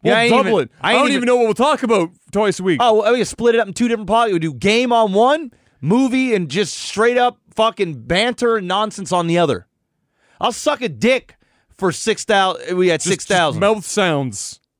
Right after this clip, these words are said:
Speaker 2: Straight
Speaker 1: for an
Speaker 2: up.
Speaker 1: hour.
Speaker 2: I ain't even joking. I'm not even joking.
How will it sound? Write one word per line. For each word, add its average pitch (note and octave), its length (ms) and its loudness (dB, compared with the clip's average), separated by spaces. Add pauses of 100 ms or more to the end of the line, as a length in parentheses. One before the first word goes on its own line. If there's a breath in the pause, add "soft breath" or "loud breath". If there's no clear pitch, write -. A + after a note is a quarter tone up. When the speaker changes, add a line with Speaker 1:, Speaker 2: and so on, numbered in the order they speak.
(680)
Speaker 2:
Straight - 300 2
Speaker 1:
for - 40 2
an F#3+ 80 4
Speaker 2:
up. G3 80 4
Speaker 1:
hour. C#3 240 2 (300)
Speaker 2:
I G3 120 0
ain't D4 100 0
even D#4 180 -2
joking. A#3 480 0 (960)
I'm E3 100 -6
not C#4+ 220 2
even C#4 140 -2
joking. D#3 420 -2